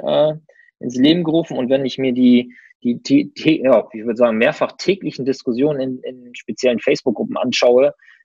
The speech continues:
wie häufig da über genau diese Inhalte halt diskutiert wird, äh, wer kann denn jetzt was anbieten und ja, ich würd den nehmen, nee, der ist der Experte und, äh,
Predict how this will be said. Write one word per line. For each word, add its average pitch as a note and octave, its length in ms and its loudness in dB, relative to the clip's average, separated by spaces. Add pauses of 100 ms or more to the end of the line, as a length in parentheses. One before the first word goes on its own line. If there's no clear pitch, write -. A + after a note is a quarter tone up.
wie A#2 120 2
häufig B2+ 320 -2
da C3 240 0
über A#2+ 560 2
genau B2+ 380 2
diese B2 260 -2
Inhalte C3 380 -2
halt A2+ 180 -2
diskutiert C3+ 560 -2
wird, C3 260 2
äh, A2+ 220 -4
wer B2+ 160 4
kann C3+ 220 -4
denn A#2+ 100 0
jetzt A#2 200 -2
was B2+ 200 2
anbieten B2+ 560 -4
und A2+ 340 -4
ja, A#2+ 320 4
ich A#2 220 -6
würd A2+ 160 -4
den C#3+ 180 2
nehmen, C3+ 300 -2
nee, B2 140 0
der C3 180 4
ist - 80 -12
der C3 140 -2
Experte B2+ 480 -2
und, A2+ 280 -8 (680)
äh, A2+ 160 0